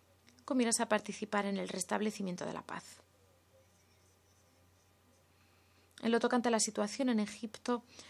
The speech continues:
Burundi desea para el pueblo egipcio una solución rápida a esta crisis, estamos dispuestos a contribuir junto con los socios de la Unión Africana y la Organización de Naciones Unidas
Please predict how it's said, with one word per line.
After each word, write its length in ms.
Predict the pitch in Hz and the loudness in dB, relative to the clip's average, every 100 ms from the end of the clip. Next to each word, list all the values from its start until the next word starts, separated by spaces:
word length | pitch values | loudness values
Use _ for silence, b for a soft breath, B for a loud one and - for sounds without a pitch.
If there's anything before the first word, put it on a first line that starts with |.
| B _ | B _
Burundi 640 | 220 247 254 233 214 214 - - - _ _ _ _ _ _ _ - | 4 6 8 8 6 2 -2 -16 -20 _ _ _ _ _ _ _ 0
desea 600 | 226 220 214 254 208 180 _ - | 4 6 6 6 4 2 _ -8
para 160 | 208 | -2
el 100 | 202 | -2
pueblo 220 | 208 262 247 | 0 0 0
egipcio 600 | - 240 - - 220 214 B B B B B _ - | -2 -8 -6 -2 -2 -2 B B B B B _ 2
una 200 | 254 220 | 4 6
solución 460 | 240 214 208 214 | 6 4 2 2
rápida 300 | 208 214 214 | 4 2 2
a 20 | 196 | -2
esta 200 | - 208 | -2 0
crisis, 640 | 247 233 - 202 - - _ _ _ _ _ _ 208 | 2 4 2 2 0 0 _ _ _ _ _ _ -6
estamos 360 | 202 208 208 | -2 0 0
dispuestos 440 | 202 - 208 220 214 | 0 -4 -6 -4 -4
a 60 | |
contribuir 500 | 214 208 208 202 220 | -2 0 0 2 0
junto 300 | 247 294 240 | -2 -6 -6
con 100 | 208 | -4
los 140 | 196 - | -4 -4
socios 300 | 190 185 190 | -6 -8 -4
de 80 | |
la 60 | - | -4
Unión 160 | 185 185 | -4 -6
Africana 440 | - - 185 180 | -8 -8 -6 -6
y 40 | 180 | -6
la 80 | |
Organización 440 | 180 185 185 - 185 | -6 -6 -8 -8 -6
de 60 | |
Naciones 420 | 185 190 208 220 277 | -6 -4 -2 -2 0
Unidas 460 | 277 269 285 - | 0 2 2 2